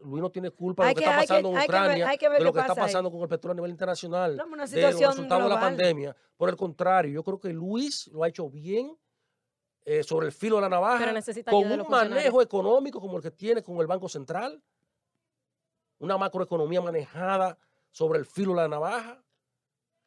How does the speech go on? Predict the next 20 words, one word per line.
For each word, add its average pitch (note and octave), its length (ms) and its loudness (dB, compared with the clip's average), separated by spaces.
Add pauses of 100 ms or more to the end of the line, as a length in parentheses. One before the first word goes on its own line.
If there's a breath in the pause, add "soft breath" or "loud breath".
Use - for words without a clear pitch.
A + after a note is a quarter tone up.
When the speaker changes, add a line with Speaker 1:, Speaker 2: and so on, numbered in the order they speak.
Speaker 1:
y D3 120 -10
con D#3 180 -8
una G3+ 120 0
ejecución F#3+ 640 -2
desde D#3 600 -2
el D3 80 -2
equipo F#3+ 440 -12
financiero F#3 680 -4 (520)
que D#3+ 320 -2
es E3 120 -8
digno A3+ 260 -2
de F#3+ 60 2
admiración, D3 540 -6
pero D#3+ 260 4
con D3 160 -8
cosas A3+ 280 -8
como D#3+ 300 -4
esta, C3+ 280 -8
mire, C#3 180 -8
hermano, E3+ 480 -10